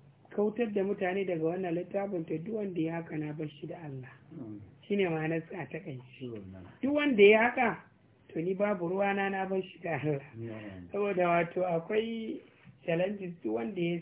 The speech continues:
Speaker 1: san lamarin rubutu da kuma tattara ilimi,
Speaker 2: Mm.
Speaker 1: akwai challenges. Haka kawai wani zai zo, ka gama wahala, ka gama komai,
Speaker 2: Mm.
Speaker 1: zai kushe littafinka.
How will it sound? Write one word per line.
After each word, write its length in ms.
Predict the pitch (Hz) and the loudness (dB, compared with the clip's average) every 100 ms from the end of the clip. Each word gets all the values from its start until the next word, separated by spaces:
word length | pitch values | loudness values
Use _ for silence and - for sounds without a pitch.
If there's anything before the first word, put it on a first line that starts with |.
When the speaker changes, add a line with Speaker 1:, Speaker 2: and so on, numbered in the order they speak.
| - | -4
Speaker 1:
san 400 | 185 180 180 180 - _ _ _ _ _ - | -6 -4 -6 -8 -14 _ _ _ _ _ -10
lamarin 640 | 160 180 196 185 175 175 175 | -2 0 0 0 2 2 0
rubutu 840 | 170 160 151 151 - 180 180 180 | -2 -2 -4 -6 -8 -8 -4 -2
da 120 | 170 | -2
kuma 640 | 151 - 170 170 170 170 165 165 | -4 -4 -4 -4 -4 -4 -4 -6
tattara 380 | 185 - 160 170 | -8 -6 -6 -4
ilimi, 440 | 175 160 170 208 - | -4 -4 -4 -6 -10
Speaker 2:
Mm. 120 | 131 104 95 - | -14 -14 -16 -16
Speaker 1:
akwai 260 | 143 165 165 | -4 -4 -4
challenges. 420 | 165 151 143 143 | -6 -6 -6 -8
Haka 240 | 139 240 202 - | -8 -8 -8 -6
kawai 200 | 247 190 | -4 -2
wani 220 | 170 175 | -2 -2
zai 180 | 175 175 156 | -4 -4 -4
zo, 180 | 160 180 - - - - - | -8 -8 -16 -20 -20 -20 -10
ka 240 | - 185 | -2 0
gama 280 | 185 208 208 | 0 -2 0
wahala, 500 | 170 160 180 185 165 | 2 2 0 0 -2
ka 160 | 165 175 | -4 -4
gama 220 | 190 185 151 - | -4 -4 -6 -2
komai, 440 | 190 196 190 185 170 - | 2 2 2 -4 -8 -14
Speaker 2:
Mm. 220 | - 131 107 - | -14 -14 -14 -6
Speaker 1:
zai 100 | 175 | -6
kushe 440 | 170 170 151 - | -6 -8 -8 -6
littafinka. 760 | 143 135 - 143 139 147 123 | -8 -8 -10 -10 -10 -12 -14